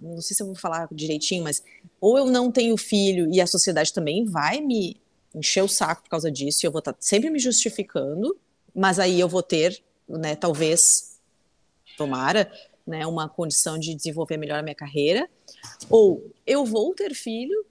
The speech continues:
porque eventualmente eu quero, porque isso faz parte dos meus planos, né, junto com o meu companheiro, e aí vou, então, vou ter que abrir mão da minha, da minha carreira. Quer dizer, por que que uma mulher nunca pode ter tudo o que ela quer,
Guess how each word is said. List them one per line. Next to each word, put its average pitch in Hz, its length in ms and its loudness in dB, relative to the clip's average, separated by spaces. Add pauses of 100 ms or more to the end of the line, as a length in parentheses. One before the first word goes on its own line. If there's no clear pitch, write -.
(140)
porque 156 460 -4
eventualmente 151 480 -6
eu 143 60 -2
quero, 175 480 2
porque 165 200 -6
isso - 140 -4
faz 151 180 -2
parte 139 320 0
dos 160 140 -6
meus 135 200 -4
planos, 202 640 2
né, 156 200 -6
junto 151 200 -10
com 139 440 -10
o - 80 -14
meu 143 140 -8
companheiro, 160 640 0 (360)
e 320 360 6 (180)
aí 254 180 8
vou, 269 120 0
então, 247 220 0
vou 254 100 -4
ter 254 100 0
que 262 80 -4
abrir 247 240 2
mão 214 240 -2
da 220 80 -4
minha, 220 320 -6
da 220 100 -4
minha 220 120 -2
carreira. 214 260 -4
Quer 190 80 -6
dizer, 202 80 -4
por 247 120 -10
que - 100 -16
que - 80 0
uma 494 140 0
mulher 320 360 2
nunca 320 240 0
pode 330 240 2
ter 302 180 0
tudo 285 260 2
o 285 40 2
que 285 100 -8
ela 247 180 -2
quer, 202 400 0